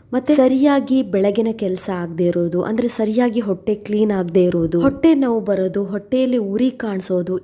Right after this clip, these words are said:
ಎದೆಯಲ್ಲಿ ಉರಿ ಬರೋದು, ಪದೇ ಪದೇ ಹುಳಿ ತೇಗ್ ಬರೋದು, ಹೊಟ್ಟೆ ಭಾರ ಆಗೋದು, ತಿಂದಂತ ಆಹಾರ ಸರಿಯಾಗಿ ಜೀರ್ಣ ಆಗದೆ ಇರೋದು, ಈ ರೀತಿಯ ಎಲ್ಲ ಸಮಸ್ಯೆಗಳಿಂದ ತುಂಬಾನೇ ಕಷ್ಟ ಆಗತ್ತಲ್ವಾ?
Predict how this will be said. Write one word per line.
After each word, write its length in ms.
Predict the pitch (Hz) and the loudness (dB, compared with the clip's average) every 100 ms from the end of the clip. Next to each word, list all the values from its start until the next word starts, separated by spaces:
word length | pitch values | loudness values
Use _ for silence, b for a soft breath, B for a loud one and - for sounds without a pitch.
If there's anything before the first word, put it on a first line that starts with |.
| 214 | -2
ಎದೆಯಲ್ಲಿ 360 | 208 269 277 262 214 | 2 2 4 2 0
ಉರಿ 160 | 208 214 180 | 0 0 0
ಬರೋದು, 340 | 185 180 185 185 247 | -2 -2 -2 0 2
ಪದೇ 220 | 220 311 320 | 6 6 6
ಪದೇ 220 | 320 311 254 | 6 6 4
ಹುಳಿ 220 | 233 262 277 | 2 0 4
ತೇಗ್ 200 | 254 185 190 | 2 2 0
ಬರೋದು, 320 | 185 185 196 185 | 0 0 -2 -2
ಹೊಟ್ಟೆ 300 | 196 202 269 240 | -2 2 4 4
ಭಾರ 160 | 220 202 180 | 0 0 -2
ಆಗೋದು, 360 | 165 175 180 180 | -2 -2 -2 4
ತಿಂದಂತ 420 | 247 302 320 311 311 247 | 6 8 6 4 0 -2
ಆಹಾರ 280 | 214 220 220 208 - | -4 -4 -2 -4 -4
ಸರಿಯಾಗಿ 540 | 240 254 254 277 226 220 165 | -2 0 2 2 2 -2 0
ಜೀರ್ಣ 260 | 214 247 254 233 | 4 4 4 2
ಆಗದೆ 260 | 208 180 180 | 0 2 2
ಇರೋದು, 260 | 175 170 180 - B B B | 4 2 0 -4 B B B
ಈ 100 | 302 | 6
ರೀತಿಯ 400 | 339 330 311 294 294 - - | 8 6 4 2 2 -2 -10
ಎಲ್ಲ 160 | - 233 262 - | -10 -6 -4 -4
ಸಮಸ್ಯೆಗಳಿಂದ 680 | 233 240 240 220 208 196 202 202 | -4 -4 -2 -4 -4 -4 -6 -6
ತುಂಬಾನೇ 380 | 220 233 269 294 285 | -4 0 2 2 0
ಕಷ್ಟ 220 | 202 - 190 | -6 -4 -4
ಆಗತ್ತಲ್ವಾ? 500 | 180 180 180 180 | -4 -4 -4 -4